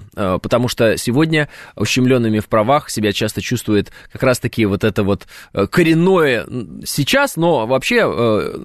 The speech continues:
вот это вот приезжее некогда из Европы население, оно чувствует себя, э, ущемлённым в правах. Реднеки и прочие. Они думают, что они коренные американцы,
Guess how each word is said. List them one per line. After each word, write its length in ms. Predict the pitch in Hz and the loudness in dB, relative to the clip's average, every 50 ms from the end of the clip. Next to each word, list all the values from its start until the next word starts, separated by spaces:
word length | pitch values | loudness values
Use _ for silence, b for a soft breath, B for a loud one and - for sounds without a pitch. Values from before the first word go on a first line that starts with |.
| 55 53 - - | -14 -16 -16 -18
вот 220 | - - 123 151 156 | -10 -4 -2 0 0
это 120 | 160 165 | 2 2
вот 160 | 151 135 120 B B B B - | 2 2 0 B B B B -2
приезжее 640 | - 151 165 175 185 220 220 180 160 175 165 160 143 | 0 2 2 2 2 2 0 2 2 2 2 2 2
некогда 360 | 143 160 170 165 160 160 151 | 0 0 0 0 0 0 0
из 240 | 139 - 160 147 127 | 2 2 0 0 2
Европы 480 | 143 160 143 131 147 170 180 - - 143 | 2 2 4 4 4 2 2 2 2 2
население, 760 | 135 160 - - 143 143 131 110 90 80 80 76 76 - B B B B B B B | 2 0 2 2 2 2 4 2 0 0 -4 -6 -6 -8 B B B B B B B
оно 300 | - - 110 147 175 180 | -4 0 2 2 2 0
чувствует 460 | 160 - - 160 - - 127 120 110 | 0 -2 -4 -4 -2 0 0 0 0
себя, 360 | - - 104 95 117 120 120 b b b b b _ | 0 -2 0 2 2 2 0 b b b b b _
э, 60 | - 82 85 87 82 76 73 73 76 78 76 82 82 82 85 85 - - - | -8 -4 -2 -2 -2 -2 -2 -4 -6 -6 -6 -6 -6 -6 -8 -8 -8 -10 -8
ущемлённым 580 | - - - - 117 123 127 131 123 117 110 b b b | -6 -4 0 2 2 4 4 2 2 0 -4 b b b
в 140 | _ - _ | _ -10 _
правах. 640 | - 110 113 117 101 110 92 76 73 - - - _ - | 0 0 2 2 2 0 0 0 -2 -6 -12 -20 _ -4
Реднеки 560 | - 151 180 190 196 156 147 139 - - 110 | 0 0 2 2 0 0 -4 -6 -4 -2 -4
и 40 | 101 | -4
прочие. 520 | 90 - 98 92 71 71 - - - - - | -2 -2 -2 -2 -2 -4 -6 -8 -8 -10 -4
Они 180 | - - 139 139 | 0 0 2 4
думают, 240 | 139 143 139 131 127 | 4 2 2 2 0
что 100 | - 127 | 0 0
они 140 | 117 117 113 | 0 0 0
коренные 340 | - 123 113 107 107 101 | -2 -2 0 0 0 0
американцы, 680 | 98 92 90 87 92 - - 71 76 - - - - | 2 2 0 0 -2 -2 -4 -6 -6 -6 -6 -8 -8